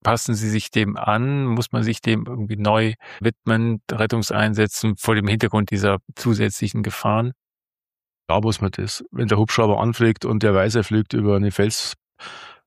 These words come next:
Speaker 2: Bereiche, die halt, äh, früher vielleicht noch mit Frost durchzogen waren und heute frei vom Permafrost sind. Das ist vielleicht ein feinsplitteriger Fels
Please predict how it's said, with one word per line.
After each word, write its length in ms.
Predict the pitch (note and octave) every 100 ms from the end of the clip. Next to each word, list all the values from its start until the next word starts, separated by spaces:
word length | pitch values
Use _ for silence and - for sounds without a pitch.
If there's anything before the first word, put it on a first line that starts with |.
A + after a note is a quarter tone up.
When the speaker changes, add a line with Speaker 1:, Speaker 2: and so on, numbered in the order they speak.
| _ _ - - A#2
Speaker 2:
Bereiche, 600 | G#2+ F#2+ G2+ A#2+ A#2+ G#2
die 340 | A2 G#2 G2+
halt, 400 | G2 F#2+ G2 -
äh, 240 | - G2+
früher 320 | F#2 A#2 A#2 A2
vielleicht 480 | G2+ G2+ - A#2
noch 160 | A2 G#2+
mit 180 | G#2 F#2+
Frost 380 | - A#2+ - C#3+
durchzogen 500 | B2 - A#2+ A#2 A2
waren 200 | A2+ A2
und 80 |
heute 420 | G2+ G#2 - A2+ G2+ - - -
frei 340 | - D#2+ A2+
vom 160 | B2+ A2
Permafrost 600 | G2+ G#2+ A2 - A2 -
sind. 280 | A2+ A2 - - - _
Das 160 | G#2+ -
ist 80 | -
vielleicht 220 | G2+ G2+
ein 40 |
feinsplitteriger 1200 | - F#2+ A#2+ - B2 - A#2 A2+ G#2 G#2 G2+ G#2
Fels 420 | - G#2 A#2+ -